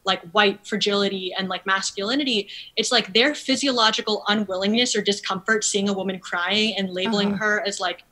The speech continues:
Speaker 1: crazy and emotional and, like, uh, like, irrational makes it so that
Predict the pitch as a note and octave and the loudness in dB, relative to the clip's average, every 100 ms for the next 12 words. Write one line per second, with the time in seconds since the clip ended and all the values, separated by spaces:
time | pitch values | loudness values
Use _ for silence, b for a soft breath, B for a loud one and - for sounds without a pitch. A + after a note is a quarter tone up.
0 | _ - - G3+ G3+ G#3+ G#3 G#3 G3 F#3 | _ -10 0 2 2 0 -2 -2 -2 -2
1 | F#3+ G3+ G#3+ G3+ G3 G3 G3 F#3 F3+ F3 | 0 0 0 0 0 -2 -4 -6 -6 -8
2 | - _ _ _ _ _ _ - G#3 - | -16 _ _ _ _ _ _ 0 0 2
3 | G#3 G3+ _ _ - A3+ G3 F#3 G3+ - | -2 -2 _ _ 0 2 4 2 4 2
4 | C4 C#4 C#4+ C#4 B B B B3+ C#4 B3+ | 2 0 0 -4 B B B 2 4 0
5 | G#3 A#3+ A3 G#3 G3 | 0 0 2 4 2